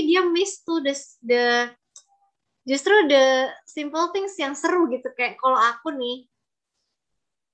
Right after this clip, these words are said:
I belajar gak sekeras Sol sama yang lain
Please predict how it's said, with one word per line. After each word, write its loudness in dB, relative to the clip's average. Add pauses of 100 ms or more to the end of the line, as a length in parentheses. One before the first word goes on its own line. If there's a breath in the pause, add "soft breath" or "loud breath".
(640)
I 2
belajar 0
gak -6
sekeras -6
Sol 0
sama -6
yang -8
lain 0